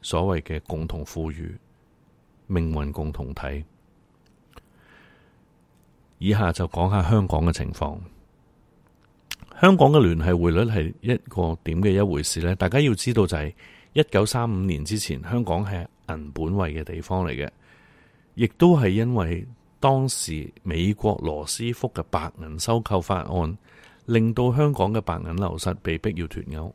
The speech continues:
香港係世界上最後一個行銀本位嘅經濟體。一九三五年之後，香港就正式返咗入英鎊區，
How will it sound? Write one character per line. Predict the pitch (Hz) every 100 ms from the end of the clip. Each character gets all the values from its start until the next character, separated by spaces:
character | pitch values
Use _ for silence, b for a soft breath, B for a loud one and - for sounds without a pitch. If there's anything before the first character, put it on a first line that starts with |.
| _ _ b b b b b b _ -
香 | 165 165
港 | 107 95 -
係 | - 95
世 | - 95
界 | 95 92
上 | - 85
最 | - 113 104
後 | 104 90 85
一 | 113 117
個 | - 87 85 - _
行 | - 90 82
銀 | 82 76
本 | - 87 104
位 | 104 80
嘅 | 78
經 | 98 92
濟 | 78 73
體。 | - 69 80 _ _ _ _ b b b
一 | - 156
九 | 113 110
三 | 135 127
五 | 107
年 | 85 78
之 | - 107
後， | 87 - b b b
香 | - 127 123
港 | 85 85 - -
就 | 95 85
正 | 90 - 95
式 | 95
返 | 107 113 110
咗 | 104
入 | 101 -
英 | 101 104
鎊 | 92 73 85 -
區， | 92 -